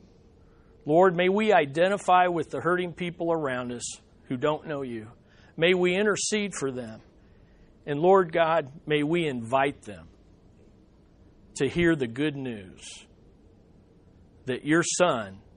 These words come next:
laid down his life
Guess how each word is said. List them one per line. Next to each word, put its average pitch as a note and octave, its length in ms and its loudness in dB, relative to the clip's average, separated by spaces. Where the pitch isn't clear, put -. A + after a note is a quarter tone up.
laid C#3+ 420 2
down C3 240 0
his A2+ 260 -10
life G2 540 -12